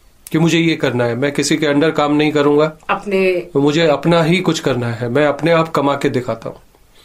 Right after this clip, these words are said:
Speaker 2: हम्म।
Speaker 1: तो वो उसमें सबसे ज्यादा आपका आइडिया कैसा है और आइडिया को जो इम्प्लीमेंट करने वाला है, उसको लगाने वाला है, वो आदमी किस तरह से सोचता है, किस तरह से रिसोर्सेज जो उसको, अ, चाहिए वो इकट्ठे करता है,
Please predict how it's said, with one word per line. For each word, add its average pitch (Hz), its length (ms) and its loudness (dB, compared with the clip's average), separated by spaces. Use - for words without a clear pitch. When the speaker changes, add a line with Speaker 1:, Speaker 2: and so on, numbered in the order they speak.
Speaker 2:
हम्म। 208 240 -8
Speaker 1:
तो 156 100 2
वो 185 240 4
उसमें 190 640 2
सबसे 156 320 -2
ज्यादा 156 340 2
आपका 143 280 0
आइडिया 143 400 2
कैसा 147 320 0
है 147 300 -4
और 190 100 0
आइडिया 160 420 2
को 190 180 2
जो 202 180 2
इम्प्लीमेंट 170 500 2
करने 131 260 -2
वाला 123 240 2
है, 131 60 6
उसको 139 240 0
लगाने 131 380 2
वाला 151 260 0
है, 156 180 -2
वो 151 280 2
आदमी 156 520 0
किस 165 160 -2
तरह 143 180 0
से 143 160 -6
सोचता 139 380 -2
है, 143 240 -2
किस 147 200 -2
तरह 143 180 2
से 143 180 0
रिसोर्सेज 143 720 0
जो 135 160 2
उसको, 131 480 -4
अ, 123 280 -10
चाहिए 123 400 -2
वो 147 120 4
इकट्ठे 135 380 -2
करता 135 300 0
है, 127 380 -2